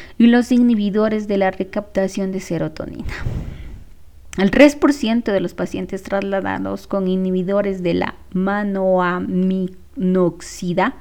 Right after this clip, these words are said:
o antidepresivos tricíclidos y tetracidros, la incidencia del daño hepático se estima en un cuatro por cien mil pacientes al año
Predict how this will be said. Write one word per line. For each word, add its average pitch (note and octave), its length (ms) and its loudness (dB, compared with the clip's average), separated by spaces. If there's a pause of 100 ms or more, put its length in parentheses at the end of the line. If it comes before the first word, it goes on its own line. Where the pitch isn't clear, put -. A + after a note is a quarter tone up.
(500)
o B3+ 140 10
antidepresivos G3+ 1080 6
tricíclidos F#3+ 1000 -2
y G3 120 0
tetracidros, G3 960 -6 (600)
la A#3 160 4
incidencia A3 580 4
del F#3+ 160 0
daño G3+ 240 0
hepático G3 800 -4 (160)
se - 140 -4
estima G#3+ 680 -4 (100)
en G3 260 0
un G#3 340 0 (160)
cuatro C4+ 640 2
por F#3+ 260 2
cien A3 840 2
mil B3+ 180 4
pacientes F#3 600 -4
al F3 180 0
año E3 420 -2